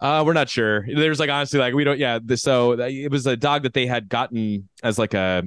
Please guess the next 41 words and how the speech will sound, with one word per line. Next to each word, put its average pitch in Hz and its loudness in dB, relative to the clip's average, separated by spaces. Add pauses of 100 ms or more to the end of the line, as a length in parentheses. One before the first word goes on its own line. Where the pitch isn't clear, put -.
I 131 -2
don't 127 2
know 120 2
if 107 -2
it - 2
was 95 0
a - -10
rescue 110 -2
dog 98 0
or - -2
whatever, 95 0
but, 95 -4
like, 104 -4 (180)
they 120 0
hadn't 117 -2
had 110 -2
the 98 -4
dog 87 0 (100)
when 95 0
it 98 0
was 95 -2
a 92 2
young 101 0
dog 85 -2 (420)
and 107 0
they 131 2
never 113 0
got 101 -2
the 95 -4
shots 92 -4
for 98 -6
the 90 -2
dog. 85 -2
So 98 0
they 98 4
were 92 2
kinda 90 -4
like, 90 -2
"We 117 0
don't 147 2
know." 127 -2